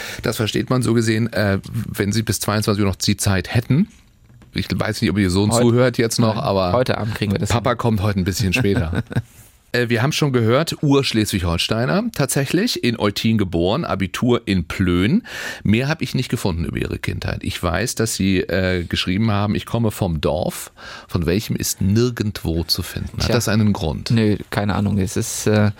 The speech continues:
Speaker 2: das Dorf Niederklewetz, ein dreihundert Seelendorf zwischen Plön und Malente, genau an der Kreisgrenze. Und, äh, es ist so idyllisch, wie sie, wie man sich das anhört. An der, überall Seen, Wald, äh, und außer,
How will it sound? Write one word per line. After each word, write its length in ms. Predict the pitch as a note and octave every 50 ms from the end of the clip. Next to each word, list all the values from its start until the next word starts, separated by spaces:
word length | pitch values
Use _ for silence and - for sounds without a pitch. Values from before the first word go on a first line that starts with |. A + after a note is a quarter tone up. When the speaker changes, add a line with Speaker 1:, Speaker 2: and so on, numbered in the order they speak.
| - - - - A#2 - - - - -
Speaker 2:
das 160 | - A#2 A2+ -
Dorf 220 | - D3 C3+ C3
Niederklewetz, 920 | B2+ D3+ E3 C#3+ G2 - - G2+ F#2+ F2 F2+ - F#2 - - - - - -
ein 380 | - G2 G2+ G#2 G2+ G2 G2 -
dreihundert 540 | - - G#2 A2+ B2 B2 A2 G#2 - - -
Seelendorf 720 | - A#2+ B2 C3 C3+ C3+ B2+ A#2+ B2+ B2+ C3 D3 D3 D3+
zwischen 300 | - - B2 B2 B2+ A2+
Plön 220 | A2+ - A#2 A#2+ B2
und 100 | A2+ G#2
Malente, 540 | G#2 G2+ G2+ G2+ A2+ A#2 - D3 E3 E3+ E3+ - - - - - - - -
genau 260 | - A2 A2 A2 A#2 B2
an 80 | A#2
der 120 | A2 A2+ A2+
Kreisgrenze. 840 | - - A#2 B2+ - - - B2+ B2 B2 - - C3+ B2+ B2+ B2+ - - - - - - - - - - - - - -
Und, 540 | - A#2 A2+ A2+ A#2 A#2 A2+ A2+ - -
äh, 460 | A2+ G2+ G#2+ G#2+ G#2 G#2 G2+ G2+ G#2 - - - - - - - - - - - - - -
es 140 | - G#2+ B2+
ist 120 | B2+ C3+
so 100 | - B2+
idyllisch, 440 | A2 G#2+ G#2+ C3 C3+ C3+ B2+ A#2 -
wie 100 | A#2+ B2
sie, 200 | A2+ A#2 A2 -
wie 140 | - A2 A2+
man 160 | A2+ G#2 G2
sich 100 | G2 G2
das 240 | - - F#2+ F#2+ -
anhört. 380 | - - G#2 G#2+ G2 F#2 - -
An 100 | G2+ G2+
der, 220 | F#2+ D#2+ - - - - - -
überall 380 | - A#2 A#2 B2 F2+ F#2+ G#2+ G2
Seen, 460 | G#2 G#2+ A2+ B2 B2+ B2+ B2+ B2 G#2
Wald, 500 | G2+ G#2 A2+ A#2+ C3 C#3 - - - - -
äh, 40 | A#2+
und 440 | A2 G2+ - - G#2+ G#2+ G#2+ - -
außer, 480 | - A2+ A#2+ - - A2+ A2+ A2 A2